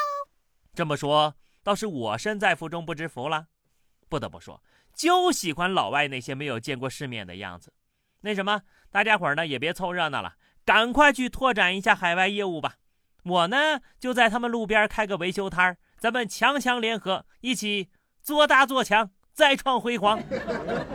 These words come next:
<laughs> 下面呢，给大家提个醒啊，快过年了，你可千万不要作。广东佛山一男子展示徒手未归，不料呢，被鳄龟咬到了手。消防员赶到的时候呀，这男的已经苦苦挣扎一个多小时了。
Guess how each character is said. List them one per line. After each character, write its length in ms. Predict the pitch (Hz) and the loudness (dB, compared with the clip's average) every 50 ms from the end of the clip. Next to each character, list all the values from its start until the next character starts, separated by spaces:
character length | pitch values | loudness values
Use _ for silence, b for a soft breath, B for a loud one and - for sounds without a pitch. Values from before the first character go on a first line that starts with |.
| 262 - - - 165 | -8 -8 -8 -8 -6
<laughs> 1000 | 160 160 - 143 156 - - 143 156 151 135 - 147 151 - - - - - - - | -6 -6 -6 -6 -8 -8 -8 -8 -10 -10 -10 -10 -10 -12 -12 -12 -14 -16 -16 -14 -2
下 240 | - 269 262 247 233 | 2 4 6 6 4
面 180 | 208 196 185 | 2 -2 -4
呢， 100 | 175 165 | -4 -4
给 140 | 139 127 123 | -4 -4 -4
大 100 | 120 123 | -4 -2
家 140 | 131 131 135 | -2 -2 -2
提 160 | - - 123 | -4 -6 -10
个 100 | 127 135 | -10 -10
醒 120 | - - | -10 -12
啊， 260 | - - 82 82 80 - b b b b b b | -16 -16 -16 -16 -18 -18 b b b b b b
快 200 | b - - 208 | b -2 -2 -2
过 160 | 196 202 190 143 | 0 -2 -4 -6
年 200 | 92 78 82 104 | -6 -10 -12 -10
了， 160 | 127 123 - _ - | -10 -10 -10 _ -14
你 100 | 131 131 | -12 -8
可 100 | 131 120 | -8 -8
千 140 | - 135 139 | -8 -6 -6
万 120 | 135 110 | -6 -6
不 60 | 95 | -6
要 160 | 107 104 98 | -6 -6 -6
作。 320 | 101 - 101 92 95 - _ _ _ _ _ _ _ _ _ _ _ _ | -8 -10 -12 -12 -12 -14 _ _ _ _ _ _ _ _ _ _ _ _
广 340 | - - 170 165 165 165 180 | 0 4 4 4 4 2 0
东 220 | 185 269 294 277 | -4 -4 -4 -4
佛 180 | 214 - 185 202 | -4 -2 -2 -2
山 240 | 196 - 220 220 202 - | 0 0 0 -2 -2 -4
一 140 | - 214 208 | -6 -6 -2
男 200 | 185 185 202 196 | -2 -2 -2 -2
子 220 | 165 147 156 165 | -6 -6 -8 -6
展 260 | 143 151 107 92 92 | -4 -4 -4 -4 -6
示 240 | 101 - 175 156 113 _ _ _ _ _ | -8 -6 -6 -6 -6 _ _ _ _ _
徒 360 | - - - 196 254 294 302 | -8 -6 -4 -2 -2 -2 -2
手 220 | - - 107 82 | -2 -2 -4 -6
未 220 | 98 139 190 175 139 | -6 -6 -4 -4 -2
归， 320 | 123 165 196 214 208 - _ _ - | -2 -2 -2 -2 -4 -6 _ _ -6
不 80 | 190 | -2
料 240 | 202 262 262 247 240 | 2 2 2 2 2
呢， 160 | 214 202 185 - b b b b | -2 -4 -6 -6 b b b b
被 140 | b 214 202 | b -4 -4
鳄 200 | 185 175 202 185 | -2 0 0 0
龟 180 | 156 175 185 165 | 0 -2 -2 -2
咬 140 | 135 98 110 | -2 -2 -2
到 140 | 143 151 | -2 -2
了 80 | 135 120 | -2 -4
手。 180 | 110 - 85 - _ _ _ _ _ _ _ | -4 -8 -12 -16 _ _ _ _ _ _ _
消 160 | - - 262 | -2 0 2
防 160 | 262 269 269 262 | 2 2 2 2
员 100 | 262 233 | 0 2
赶 160 | 196 170 180 | 2 2 2
到 120 | 220 220 | 2 0
的 100 | 196 185 | 0 -2
时 100 | 143 165 | -4 -2
候 120 | 165 175 165 | 0 0 2
呀， 140 | 139 104 - | 0 0 -2
这 80 | - 185 | -6 -6
男 180 | 151 143 151 | -2 -2 -2
的 60 | 165 185 | -2 -4
已 80 | 143 | -6
经 140 | 113 127 127 | -6 -8 -8
苦 180 | 117 - 139 123 | -8 -8 -8 -8
苦 100 | 135 117 | -8 -8
挣 160 | 98 143 143 | -8 -8 -6
扎 160 | 139 139 131 | -4 -4 -4
一 120 | 135 127 | -4 -4
个 80 | 135 143 | -8 -8
多 100 | 139 151 | -8 -6
小 140 | 139 101 87 | -6 -6 -8
时 160 | - - 87 | -10 -14 -14
了。 180 | 92 113 - | -12 -12 -12